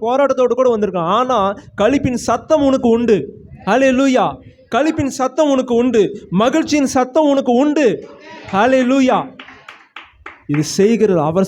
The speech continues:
செய்கிறாருங்க, அவருடைய கிரியை. நீங்க போராடி போராடி உங்களால முடியல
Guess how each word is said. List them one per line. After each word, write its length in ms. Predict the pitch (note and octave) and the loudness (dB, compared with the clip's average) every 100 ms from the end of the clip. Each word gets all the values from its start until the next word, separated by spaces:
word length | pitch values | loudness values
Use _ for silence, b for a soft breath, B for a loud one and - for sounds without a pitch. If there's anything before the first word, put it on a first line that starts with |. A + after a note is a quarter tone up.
| - | 2
செய்கிறாருங்க, 520 | F3+ E3+ D3+ C3+ B2 - _ _ _ _ _ _ _ _ _ _ _ - | 2 2 0 -4 -12 -20 _ _ _ _ _ _ _ _ _ _ _ -10
அவருடைய 580 | C3+ G#3 G#3+ G#3+ G3+ G3+ | -2 2 2 2 0 0
கிரியை. 400 | G#3 G3+ D3+ - - - _ _ _ _ - - | -2 0 -2 -4 -16 -20 _ _ _ _ -20 -4
நீங்க 240 | E3 G3+ G3+ | 0 2 2
போராடி 520 | G#3 A#3+ B3+ B3 B3 | 2 2 2 0 -2
போராடி 400 | A#3 A#3+ B3 A#3+ | -2 0 0 -2
உங்களால 380 | A3 A#3 A#3+ A3 | 0 0 0 -2
முடியல 400 | B3 A#3+ F3 | -2 0 -2